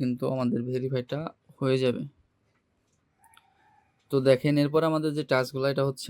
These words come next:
আমাদের verify your বিএসসি activity, মানে হচ্ছে আমাদের বি-, আহ, Binance ওয়েব থ্রিতে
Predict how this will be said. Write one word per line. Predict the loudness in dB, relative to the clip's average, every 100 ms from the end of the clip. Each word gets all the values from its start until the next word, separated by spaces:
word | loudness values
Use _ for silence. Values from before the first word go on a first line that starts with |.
| -2
আমাদের | 0 0 0
verify | -2 0 0
your | 2 0 0
বিএসসি | 0 0 -2 -4
activity, | -4 -6 -6 -6
মানে | -4 -6
হচ্ছে | -4 -6
আমাদের | -4 -6 -2
বি-, | 0 2
আহ, | 0 -2 -6 -6 -2
Binance | -2 -2 -4
ওয়েব | -4 -4
থ্রিতে | -6 -6